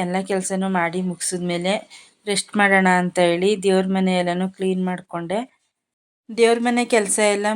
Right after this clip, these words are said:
ಮುಗಿಸಿ ಆದಮೇಲೆ ನಾನು ಕೂಡ ತಿಂಡಿನ ಮಾಡಿ ಸ್ವಲ್ಪ ಹೊತ್ತು ರೆಸ್ಟ್ ಮಾಡ್ತಾ ಇದ್ದೀನಿ. ಮಹೇಶ್ ಅವರು ಊಟಕ್ಕೆ ಬರೋದು ಮಧ್ಯಾಹ್ನ ಒಂದೂವರೆಗೆ,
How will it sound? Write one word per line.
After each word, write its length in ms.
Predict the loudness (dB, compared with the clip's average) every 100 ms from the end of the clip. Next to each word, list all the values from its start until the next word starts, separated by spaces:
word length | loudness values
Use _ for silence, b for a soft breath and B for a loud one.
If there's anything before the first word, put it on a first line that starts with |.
| -4
ಮುಗಿಸಿ 280 | -6 -4 0 0
ಆದಮೇಲೆ 480 | 0 0 -4 -2 -4 -2 -2
ನಾನು 240 | -4 -6 -4
ಕೂಡ 100 | -4 -4
ತಿಂಡಿನ 380 | -2 0 2 2 2 2
ಮಾಡಿ 260 | 0 -2 -4 B B _ -4
ಸ್ವಲ್ಪ 240 | -4 0 0
ಹೊತ್ತು 260 | 2 0 0
ರೆಸ್ಟ್ 240 | 0 -2 0 0
ಮಾಡ್ತಾ 280 | 0 0 -2
ಇದ್ದೀನಿ. 300 | -2 -2 -2 B B B B _ -6
ಮಹೇಶ್ 300 | -4 -4 -2 -2
ಅವರು 160 | 0 -2
ಊಟಕ್ಕೆ 300 | -2 -4 -6
ಬರೋದು 320 | -4 -2 -2 -2 -4
ಮಧ್ಯಾಹ್ನ 360 | -6 -2 0 0 0
ಒಂದೂವರೆಗೆ, 640 | 0 0 0 -2 -2 -2